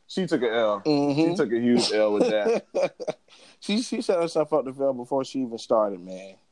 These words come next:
Speaker 1: Yeah, man. I mean, look.
Speaker 2: And the way she came out, like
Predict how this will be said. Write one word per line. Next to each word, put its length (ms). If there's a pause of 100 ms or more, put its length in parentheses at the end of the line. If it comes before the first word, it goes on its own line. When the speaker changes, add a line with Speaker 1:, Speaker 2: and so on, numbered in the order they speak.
(180)
Speaker 1:
Yeah, 320
man. 380
I 40
mean, 280
look. 380 (1700)
Speaker 2:
And 140
the 60
way 160
she 180
came 300
out, 420
like 300